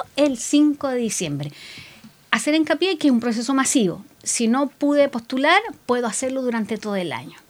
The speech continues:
Pero acá es donde se llenan los cupos. ¿Cuándo van a ser los resultados? El diecinueve de diciembre. ¿Y cuándo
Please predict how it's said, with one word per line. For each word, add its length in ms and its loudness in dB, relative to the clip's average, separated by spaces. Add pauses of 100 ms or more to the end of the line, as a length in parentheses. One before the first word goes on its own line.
Pero 160 0
acá 200 0
es 80 0
donde 180 -2
se 120 -6
llenan 220 0
los 120 -4
cupos. 320 -6 (320)
¿Cuándo 280 8
van 160 8
a 60 6
ser 200 2
los 120 6
resultados? 680 4
El 140 0
diecinueve 460 -2
de 80 2
diciembre. 680 -2 (380)
¿Y 140 2
cuándo 680 2